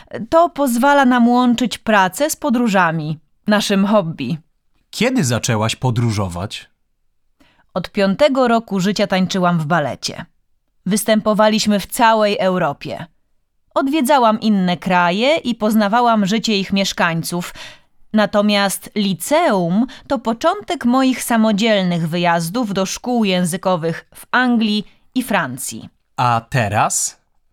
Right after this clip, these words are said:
Speaker 2: Podróżujesz sama czy w grupie?
Speaker 1: Podróżuję z mężem i synem. To zaleta naszej biznesowo-turystycznej pracy.
Speaker 2: Jaki środek transportu lubisz najbardziej?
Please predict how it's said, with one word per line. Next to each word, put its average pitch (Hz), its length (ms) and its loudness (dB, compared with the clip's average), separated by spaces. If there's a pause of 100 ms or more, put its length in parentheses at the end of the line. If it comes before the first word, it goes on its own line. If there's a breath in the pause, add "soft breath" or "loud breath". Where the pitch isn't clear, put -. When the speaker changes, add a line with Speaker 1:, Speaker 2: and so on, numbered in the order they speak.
(120)
Speaker 2:
Podróżujesz 117 800 -2
sama 120 520 -2
czy 190 140 -6
w 151 100 -2
grupie? 107 520 -4 (580)
Speaker 1:
Podróżuję 285 600 2
z 214 80 0
mężem 226 480 4
i 190 100 -2
synem. 147 560 -4 (640)
To 190 180 0
zaleta 190 460 2
naszej 185 380 0
biznesowo-turystycznej 185 1300 0
pracy. - 480 -2 (1160)
Speaker 2:
Jaki 143 480 0
środek 120 500 0
transportu 120 720 0
lubisz 113 340 0
najbardziej? 104 600 -2